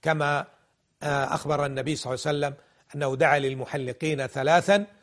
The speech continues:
ثم ودعا للمقصرين مرة واحدة،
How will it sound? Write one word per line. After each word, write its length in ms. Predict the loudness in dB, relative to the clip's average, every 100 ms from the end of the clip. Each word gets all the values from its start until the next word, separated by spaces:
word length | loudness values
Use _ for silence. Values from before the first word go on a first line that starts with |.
| _ _ _
ثم 360 | -6 -4 -4 -2
ودعا 600 | -2 2 4 4 4 0 -2
للمقصرين 1040 | -4 -4 -4 -4 -4 -4 -4 -4 -2 -2
مرة 680 | -2 -2 -2 -2 -2 -6 -8 -8
واحدة، 640 | 0 2 2 2 0 0